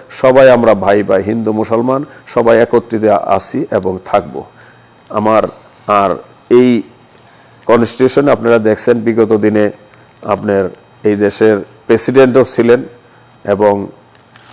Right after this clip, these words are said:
আরও সিনিয়র বহুত নেতারা ছিলেন, মন্ত্রী, মিনিস্টার। তাদের চেয়ে ইনশাল্লাহ আমি আরও ভালোভাবে এই মুন্সিগঞ্জ এক এককে সাজায়া একটি দৃষ্টান্তমূলক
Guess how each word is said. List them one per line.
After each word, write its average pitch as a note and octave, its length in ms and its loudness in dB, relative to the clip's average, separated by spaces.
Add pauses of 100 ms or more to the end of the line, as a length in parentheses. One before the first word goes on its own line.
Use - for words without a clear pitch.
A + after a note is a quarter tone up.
(180)
আরও A2+ 220 2
সিনিয়র B2 380 2
বহুত G#2 280 -6
নেতারা A2+ 320 2
ছিলেন, B2 340 0 (280)
মন্ত্রী, G#2+ 380 -2
মিনিস্টার। A2+ 480 -2 (540)
তাদের B2 440 6
চেয়ে C#3+ 280 4 (380)
ইনশাল্লাহ B2+ 640 2 (420)
আমি G#2 440 -2 (400)
আরও A#2+ 280 4
ভালোভাবে A#2+ 760 2 (440)
এই C3+ 380 4 (360)
মুন্সিগঞ্জ B2 560 0 (100)
এক A#2 220 0 (260)
এককে A#2 520 0 (260)
সাজায়া G#2+ 680 2 (300)
একটি G#2+ 520 -2 (380)
দৃষ্টান্তমূলক A#2 880 2